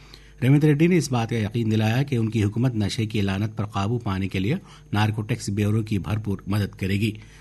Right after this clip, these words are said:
उन्होंने बताया कि पचास एकड़ अराजी पर आलमी मयार के मुताबिक एक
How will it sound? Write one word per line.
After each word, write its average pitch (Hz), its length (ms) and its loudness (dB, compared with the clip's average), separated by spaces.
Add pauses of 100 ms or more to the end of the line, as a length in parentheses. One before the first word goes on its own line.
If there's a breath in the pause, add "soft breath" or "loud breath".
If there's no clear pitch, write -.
(160 loud breath)
उन्होंने 123 320 6
बताया 104 420 0
कि 117 140 -4
पचास 101 480 -4
एकड़ 104 320 -6
अराजी 98 380 0
पर 131 200 -2 (280 loud breath)
आलमी 107 340 2
मयार 101 340 2
के 104 140 -4
मुताबिक 95 440 -4
एक 104 360 0